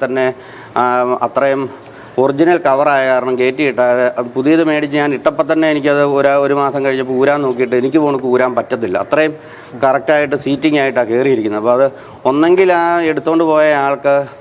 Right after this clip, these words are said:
ആ സാധനം ഊരാൻ പറ്റിയിട്ടില്ല, അല്ലെങ്കിൽ ഈ സാധനം, ആ, ത്തിനെക്കുറിച്ച് പുള്ളിക്ക് യാതൊരു അറിവുമില്ല.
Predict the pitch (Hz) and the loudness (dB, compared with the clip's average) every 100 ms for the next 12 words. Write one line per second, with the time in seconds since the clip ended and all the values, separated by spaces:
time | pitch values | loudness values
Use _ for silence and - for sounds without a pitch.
0 | - 143 123 127 123 127 127 123 131 127 | -12 -4 -2 0 0 0 0 2 0 0
1 | 113 120 107 98 90 - - - - 123 | -2 -2 -4 -4 -6 -10 -20 -20 -8 -2
2 | 131 151 151 165 160 147 156 156 143 139 | 0 0 2 2 0 0 0 2 2 2
3 | 143 143 143 120 - - - - 135 135 | 0 -2 -6 -8 -18 -20 -16 -4 0 0
4 | 135 143 139 135 139 135 123 123 127 131 | 0 -2 -2 -2 -4 -4 -2 -2 0 2
5 | 123 120 131 139 123 113 131 139 101 107 | 2 2 0 2 0 0 -2 -2 -2 -2